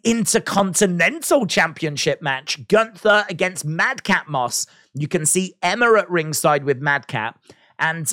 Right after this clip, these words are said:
uh, I really enjoyed this match. I thought it served its purpose. It made Madcap look cool and credible.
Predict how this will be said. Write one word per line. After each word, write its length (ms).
uh, 300
I 100
really 540
enjoyed 460
this 220
match. 340
I 100
thought 220
it 80
served 340
its 160
purpose. 520
It 120
made 260
Madcap 480
look 220
cool 440
and 140
credible. 640